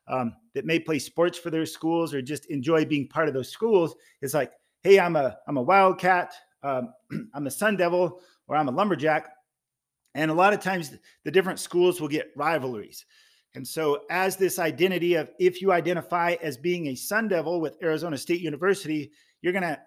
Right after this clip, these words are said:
<clears throat> you're gonna have this rivalry. <clears throat> Excuse me.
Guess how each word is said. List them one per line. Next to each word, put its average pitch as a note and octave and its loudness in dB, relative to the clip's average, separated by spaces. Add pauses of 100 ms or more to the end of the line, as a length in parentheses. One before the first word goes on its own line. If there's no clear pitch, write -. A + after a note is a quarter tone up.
(140)
<clears throat> D#3 -6
you're E3+ -2
gonna G3 -2
have F3 0
this C#3+ -4
rivalry. E3 0 (400)
<clears throat> - -20
Excuse G3+ -10
me. A2 -14